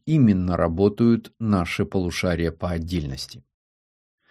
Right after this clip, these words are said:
В процессе этих исследований выяснилось, что правое полушарие мозга человека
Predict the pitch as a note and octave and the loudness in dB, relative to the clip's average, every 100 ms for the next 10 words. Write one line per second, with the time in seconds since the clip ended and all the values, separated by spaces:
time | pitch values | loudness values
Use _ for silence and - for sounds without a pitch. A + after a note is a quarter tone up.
0 | - - - _ _ - E3 - A3 G3 | -20 -20 -20 _ _ 2 2 4 4 4
1 | D#3+ C3+ B2 - A2+ A2+ B2 C#3+ C3 G#2 | 4 4 4 4 4 4 2 4 6 6
2 | A2+ G#2+ - C#3 C3+ - A#2 A#2 D#3 F3 | 4 4 2 4 2 2 2 4 6 6
3 | D#3+ - A#2+ A2+ A#2+ A2+ G#2 G#2+ G2+ G2 | 6 4 2 2 2 4 4 2 2 0
4 | - F#2+ F#2+ B2 C3+ D#3 | -2 0 4 4 6 2